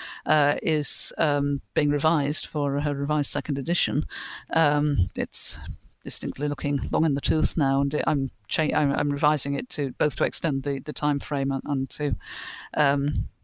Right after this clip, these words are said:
um, update it, some, some of the, some other aspects of it. Um,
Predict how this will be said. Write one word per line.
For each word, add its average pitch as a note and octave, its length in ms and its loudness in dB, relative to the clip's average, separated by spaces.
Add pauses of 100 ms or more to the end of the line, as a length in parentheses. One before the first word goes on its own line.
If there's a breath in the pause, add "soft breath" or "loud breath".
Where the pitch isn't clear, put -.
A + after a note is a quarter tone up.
(640)
um, C#3+ 440 2 (120)
update D3+ 460 -2
it, C#3+ 100 -2 (500)
some, D3 280 -2
some C#3+ 180 -2
of C3+ 120 -2
the, - 100 -4
some D3 160 -2
other D3+ 180 0
aspects - 460 -2
of C3+ 100 -2
it. - 200 -2 (540 loud breath)
Um, F#3+ 220 6